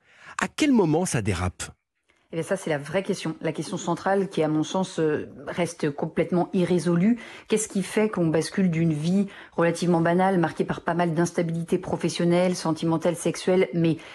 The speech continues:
Speaker 2: une vie relativement banale, somme toute quand même,
Speaker 1: Mmh.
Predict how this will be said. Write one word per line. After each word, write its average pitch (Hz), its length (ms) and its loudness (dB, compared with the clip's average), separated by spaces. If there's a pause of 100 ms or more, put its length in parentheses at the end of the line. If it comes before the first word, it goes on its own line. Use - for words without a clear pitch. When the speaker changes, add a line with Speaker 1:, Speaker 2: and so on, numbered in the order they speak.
(140)
Speaker 2:
une 170 200 4
vie 165 320 2
relativement 160 520 2
banale, 156 400 2
somme 156 260 -2
toute 156 160 -6
quand 151 140 0
même, 196 280 4
Speaker 1:
Mmh. 160 200 2